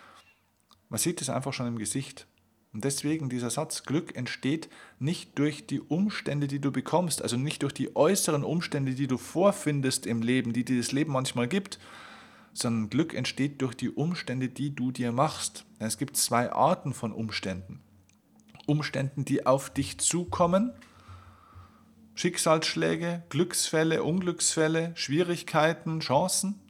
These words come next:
das bietet dir das Leben. Und dann gibt's Umstände, die du selber machst.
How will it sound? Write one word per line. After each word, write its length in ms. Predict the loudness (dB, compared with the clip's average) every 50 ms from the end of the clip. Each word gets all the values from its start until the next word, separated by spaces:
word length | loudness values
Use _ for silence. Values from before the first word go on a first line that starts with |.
| -20 _ _ _ -10 -6
das 320 | -2 -2 -2 -2 -4 -8 _ _ _
bietet 340 | 0 0 0 0 -2 -2 -2
dir 80 | -2 -2
das 180 | -2 -2 -2
Leben. 300 | 0 0 0 0 -2 -6 -8 -10 -14 -14 -14 -16 -16 -18 -20 -8 -2
Und 180 | 0 0 2 2
dann 100 | 0 -2
gibt's 200 | -2 -2 -2 -2
Umstände, 520 | -2 0 0 0 0 0 -2 0 0 0
die 140 | 0 0 0
du 60 | 0
selber 340 | 0 2 2 2 2 2 -2
machst. 480 | -6 -8 -10 -10 -10 -10 -10 -10 -14